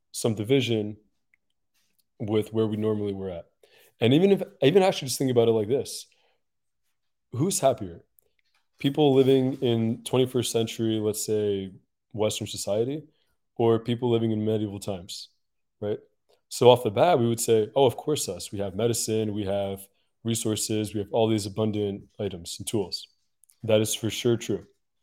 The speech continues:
At the same time, we <coughs> have so many options, such a variety of different selections,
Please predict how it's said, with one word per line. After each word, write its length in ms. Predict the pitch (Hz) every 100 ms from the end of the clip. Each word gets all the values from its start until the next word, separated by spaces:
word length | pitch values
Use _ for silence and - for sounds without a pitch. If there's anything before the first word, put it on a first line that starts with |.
| _ _ -
At 100 | 110
the 60 | 110
same 260 | - 147
time, 380 | 139 117 107 104 - _ _ _ _ -
we 540 | 113 113 107 107 - _
<coughs> 1200 | _ - - 104 - _ _ _ _ _ _ _
have 180 | 135 117
so 240 | - 156
many 180 | 175 131
options, 400 | 107 117 110 98
such 180 | 120 123
a 40 |
variety 500 | 113 107 113 113 110
of 220 | 104 92
different 300 | 110 104 107
selections, 640 | - 104 113 139 139 139